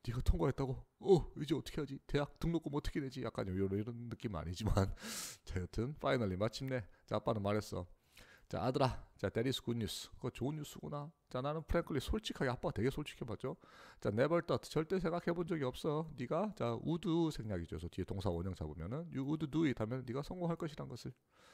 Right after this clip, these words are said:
자, 그다음, 자, I was overjoyed, 오버하게 조이드 됐단 말은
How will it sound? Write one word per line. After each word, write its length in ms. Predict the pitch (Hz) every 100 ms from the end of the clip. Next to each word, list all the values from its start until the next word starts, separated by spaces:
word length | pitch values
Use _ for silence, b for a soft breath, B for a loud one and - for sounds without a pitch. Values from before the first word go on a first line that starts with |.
| B B B B B _
자, 500 | 120 110 101 98 98
그다음, 600 | 127 143 160 175 202 214
자, 180 | - 131
I 80 | 147
was 220 | 165 156
overjoyed, 960 | 165 175 185 175 185 185 160 156 143 143
오버하게 960 | 143 165 175 175 156 160 170 175 175
조이드 300 | - 139 131
됐단 320 | 123 110 120 98
말은 260 | 92 135